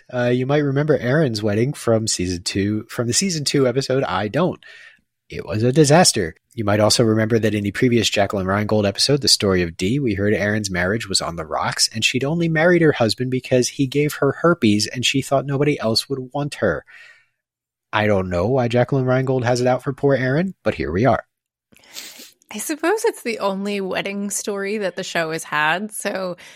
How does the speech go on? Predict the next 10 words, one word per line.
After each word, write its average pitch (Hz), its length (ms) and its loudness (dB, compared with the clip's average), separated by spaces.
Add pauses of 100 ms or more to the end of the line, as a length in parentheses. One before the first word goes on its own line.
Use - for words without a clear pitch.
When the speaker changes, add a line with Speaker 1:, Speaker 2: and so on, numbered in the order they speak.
(140)
Speaker 2:
it 190 200 -8
must 170 460 -6
lead 190 540 -8
to 190 320 -4
divorce. 190 760 -2 (260)
<laughs> - 200 -20
Speaker 1:
That's 156 260 -2
a - 40 0
fair 98 200 0
point. 110 320 -2